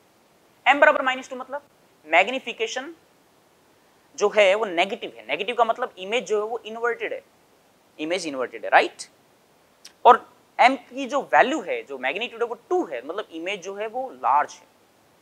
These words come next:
लार्ज है और इन्वर्टेड है, लार्ज है और इन्वर्टेड है। अब आप थोड़ा सोचो कि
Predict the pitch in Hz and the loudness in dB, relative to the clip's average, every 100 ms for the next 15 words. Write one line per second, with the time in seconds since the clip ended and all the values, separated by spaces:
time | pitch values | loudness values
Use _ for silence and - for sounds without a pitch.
0 | _ _ _ _ _ _ _ 156 160 247 | _ _ _ _ _ _ _ 12 12 12
1 | 277 240 262 277 240 202 175 156 120 - | 10 4 4 4 2 0 0 0 -2 -12
2 | _ _ _ _ _ _ _ _ - 143 | _ _ _ _ _ _ _ _ 6 12
3 | 202 240 240 254 196 151 120 113 - 294 | 12 12 6 2 0 -2 -4 -6 8 10
4 | 311 277 262 240 - 135 143 143 _ _ | 12 10 6 0 -2 -10 -12 -20 _ _
5 | _ - _ 240 | _ -20 _ 0